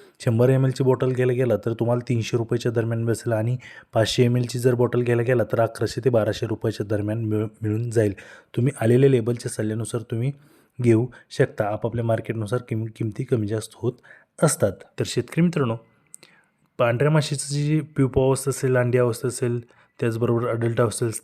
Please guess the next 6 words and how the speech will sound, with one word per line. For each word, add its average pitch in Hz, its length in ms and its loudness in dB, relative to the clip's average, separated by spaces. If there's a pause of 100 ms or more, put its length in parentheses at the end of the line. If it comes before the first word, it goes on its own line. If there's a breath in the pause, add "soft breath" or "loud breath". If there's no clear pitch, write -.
त्यावरती 139 440 2
कंट्रोल 127 400 -2
मिळवण्यासाठी 120 560 -2
चांगल्या 113 340 -4
प्रकारे 113 400 -4 (380 loud breath)
सही 117 220 0